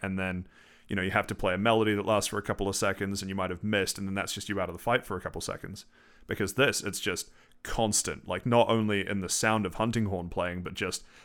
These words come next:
the number of buffs of people going, "Thanks for the support,"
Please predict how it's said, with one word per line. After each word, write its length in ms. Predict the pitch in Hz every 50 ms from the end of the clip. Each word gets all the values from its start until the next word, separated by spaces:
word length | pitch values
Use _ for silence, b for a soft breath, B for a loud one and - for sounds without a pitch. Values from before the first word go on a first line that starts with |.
| B B
the 100 | - 95
number 460 | 101 107 120 120 113 104 98 90 87
of 240 | 85 78 - - -
buffs 380 | 113 110 101 80 - - -
of 140 | - 95 -
people 220 | - 104 95 101 98
going, 220 | 101 95 90 90
"Thanks 280 | - - 143 196 185 -
for 100 | - 156
the 80 | 147 131
support," 540 | - 110 - - 180 180 143 98 - -